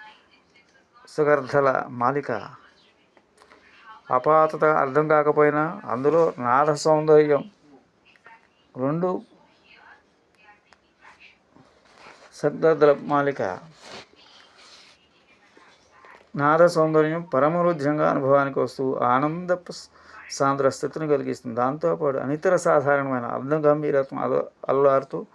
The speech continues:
ఆలోచనామృతం వేదాంతాదిపై ఆర్షవాగ్మయతత్వాన్ని అనుభవానికి తెస్తుంది. సగుణోపాసన వేద సమ్మతం అనటానికి శత్రుద్వయం గొప్ప నిదర్శనం.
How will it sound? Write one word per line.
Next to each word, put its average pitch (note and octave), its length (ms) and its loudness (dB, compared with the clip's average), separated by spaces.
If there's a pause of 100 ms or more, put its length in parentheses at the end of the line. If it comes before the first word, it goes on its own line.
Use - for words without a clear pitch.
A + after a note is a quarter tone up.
(460)
ఆలోచనామృతం D#3+ 720 -2
వేదాంతాదిపై C3+ 760 0 (180)
ఆర్షవాగ్మయతత్వాన్ని C#3 1160 -2
అనుభవానికి C3+ 400 -2
తెస్తుంది. G#2+ 540 -10 (2000)
సగుణోపాసన D3 840 2
వేద C3+ 160 2
సమ్మతం B2 480 -6
అనటానికి A#2+ 580 -4
శత్రుద్వయం D3+ 920 -2
గొప్ప B2+ 200 -2
నిదర్శనం. B2+ 600 -6